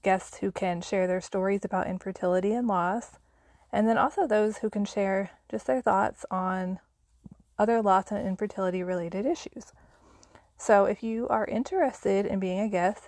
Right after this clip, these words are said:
and sharing your story or in talking about a particular issue related to loss or infertility, I have a form on my Instagram and my Facebook pages at Journey for Jasmine, or you can email me again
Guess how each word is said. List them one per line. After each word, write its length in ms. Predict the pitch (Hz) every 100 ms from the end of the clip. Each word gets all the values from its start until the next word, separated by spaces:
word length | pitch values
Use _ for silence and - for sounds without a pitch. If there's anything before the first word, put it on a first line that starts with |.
| 208 -
and 200 | 208 180
sharing 360 | - 196 190 196
your 120 | 190
story 520 | 185 190 180 185 220
or 140 | 208 180
in 80 | 180
talking 400 | 175 170 190 185
about 400 | 175 175 175 -
a 60 | 190
particular 460 | 190 - 175 190 180
issue 380 | 185 - 202
related 460 | 196 190 180 180 214
to 200 | - 214
loss 280 | 226 196 -
or 80 | -
infertility, 680 | 220 277 - 202 175 185 277 _ _ - - _ -
I 60 | 196
have 200 | 208 202
a 60 |
form 460 | 180 208 208 226 240
on 180 | 202 196
my 120 | 190
Instagram 640 | 196 196 240 226 214 220 208
and 160 | 190
my 120 | 214
Facebook 420 | 240 226 - 208 -
pages 500 | 185 180 226 294 -
at 140 | 185 -
Journey 260 | 185 180
for 160 | 196 262
Jasmine, 500 | 233 175 - 202 269 - _ _ _ -
or 400 | 202 190 190 262 _ _ _ _ -
you 140 | 220
can 180 | 180 190
email 220 | 180 180
me 140 | 202 247
again 400 | 247 180 254